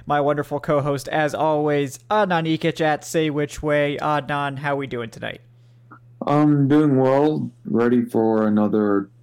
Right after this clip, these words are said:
Speaker 2: hate week against the New Orleans Saints, and, um, ready to watch the Desmond Ridder era begin, and
Speaker 1: Yep.
Speaker 2: hopefully to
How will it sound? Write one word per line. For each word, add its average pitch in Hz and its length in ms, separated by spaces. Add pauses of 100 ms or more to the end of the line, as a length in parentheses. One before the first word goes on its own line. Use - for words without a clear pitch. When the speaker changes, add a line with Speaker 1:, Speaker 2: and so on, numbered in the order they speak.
(160)
Speaker 2:
hate 110 220
week 113 280
against 104 320
the 101 80
New 101 100
Orleans 101 380
Saints, 113 340
and, 101 240
um, 95 320 (960)
ready 127 380
to 120 80
watch 120 460
the 120 100
Desmond 120 500
Ridder 117 400
era 117 300
begin, 110 540 (1000)
and 107 520
Speaker 1:
Yep. - 100 (240)
Speaker 2:
hopefully 117 680
to 104 340